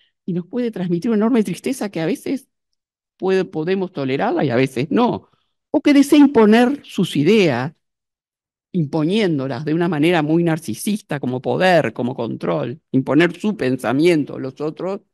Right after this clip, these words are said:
para abajo. Pero a la inversa, la intimidad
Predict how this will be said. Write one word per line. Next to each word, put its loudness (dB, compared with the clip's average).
para -10
abajo. -6
Pero 4
a 8
la 6
inversa, 2
la 4
intimidad 2